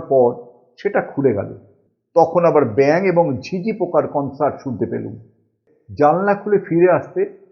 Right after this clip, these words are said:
পাশে দেওয়াল আলমারিটির দিকে চোখ পড়ল। কৌতূহল হলো, সেটাকে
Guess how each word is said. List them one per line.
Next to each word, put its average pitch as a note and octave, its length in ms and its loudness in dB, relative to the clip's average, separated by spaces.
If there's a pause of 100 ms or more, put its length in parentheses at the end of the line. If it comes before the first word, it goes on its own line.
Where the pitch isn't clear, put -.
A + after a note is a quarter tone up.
(180)
পাশে D3+ 340 -4 (440)
দেওয়াল D3+ 380 6
আলমারিটির D#3+ 800 0
দিকে E3 260 -8
চোখ - 260 -6
পড়ল। G#2+ 280 -10 (760)
কৌতূহল A3 460 2
হলো, F#2+ 420 -12 (480)
সেটাকে G#3 560 -2